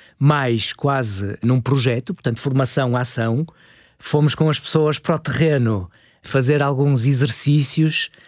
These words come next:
que permitiram às pessoas identificar de facto os méritos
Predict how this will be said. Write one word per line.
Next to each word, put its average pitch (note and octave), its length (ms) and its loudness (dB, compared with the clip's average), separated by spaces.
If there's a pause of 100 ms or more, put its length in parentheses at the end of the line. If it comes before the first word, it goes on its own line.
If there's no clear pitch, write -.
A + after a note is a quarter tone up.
(220)
que - 80 -10
permitiram D3 640 2
às C3+ 140 -2
pessoas C#3+ 360 0
identificar D3 500 -2
de - 60 -10
facto - 280 -4
os C3 140 -2
méritos C#3+ 720 0